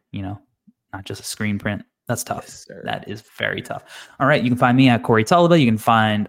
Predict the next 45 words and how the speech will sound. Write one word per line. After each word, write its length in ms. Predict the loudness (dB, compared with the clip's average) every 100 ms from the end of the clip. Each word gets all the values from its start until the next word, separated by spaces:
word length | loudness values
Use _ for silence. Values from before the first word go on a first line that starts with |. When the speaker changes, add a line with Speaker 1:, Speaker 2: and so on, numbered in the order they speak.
| 0
Speaker 1:
all 200 | 2 4
of 80 | 4
our 140 | 2
written 240 | 2 0 -4
work 200 | -4 -6
at 120 | -8
no 120 | -8
ceilings 300 | -8 -8 -6
N 80 | -6
B 100 | -6
A 100 | -6 -6 -6
dot 200 | -6 -8
com. 480 | -2 0 0 -2 -4 -8
It 140 | -8 _
is 400 | -2 0 -2 -4
completely 920 | -8 -8 -6 -6 -4 -4 -6 -6 -10 _
free. 480 | _ -8 -2 0 0 -6 _
So 460 | -6 -2 -2 -4 -12 -8
make 180 | -8
sure 160 | -4 -6
to 60 | -4
check 200 | -4 -2
that 140 | 0
out. 280 | 0 0 -6 -18 -12
You 80 |
can 100 | -2
also 220 | -2 0 -4
subscribe 460 | -6 -2 0 0
to 60 | 0
No 160 | -2 -2
Ceilings 480 | -4 -4 -4 -10 -16
Plus, 400 | 0 2 2 -4 -18 _ _ -4
um, 380 | 0 0 -2 -4
if 120 | -8
you 60 | -6
feel 160 | -2
like 180 | -2 -4
supporting 480 | -8 -4 -2 0 0
us 320 | -2 -2 -8 -14 _ -2
monetarily, 720 | 0 0 2 2 4 4 2
and 100 | -2
you 80 | -2
get 300 | -2 -2 -2
bonus 320 | 0 0 -2
content, 680 | -2 -2 -2 -2 -2 -2